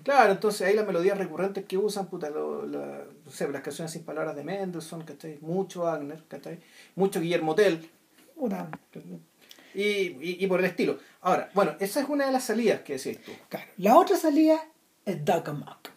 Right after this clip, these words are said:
Speaker 1: Duck Amuck, exacto.
Speaker 2: ¿Cachai? Que en el fondo, en el fondo es la consagración de, de las tendencias de Porky en Wacky Land.
Speaker 1: Claro.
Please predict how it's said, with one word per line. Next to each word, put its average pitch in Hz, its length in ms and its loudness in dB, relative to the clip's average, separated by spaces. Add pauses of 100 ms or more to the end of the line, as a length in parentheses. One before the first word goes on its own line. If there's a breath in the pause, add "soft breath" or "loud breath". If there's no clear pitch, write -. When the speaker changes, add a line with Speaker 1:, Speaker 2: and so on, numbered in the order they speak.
(160)
Speaker 1:
Duck 156 180 -2
Amuck, 107 300 -14 (300)
exacto. - 360 -12
Speaker 2:
¿Cachai? 196 140 -8 (180)
Que 180 140 0
en 165 60 2
el 160 100 -4
fondo, 190 480 2 (340 loud breath)
en 165 140 0
el 151 100 -4
fondo 190 640 -4
es 175 180 -8
la 160 640 -4
consagración 165 840 4
de, 254 100 6
de 202 300 2
las 196 160 2
tendencias 208 420 0
de 202 80 2
Porky 208 340 2
en 190 80 -6
Wacky 175 280 6
Land. 113 100 -12
Speaker 1:
Claro. 117 160 -12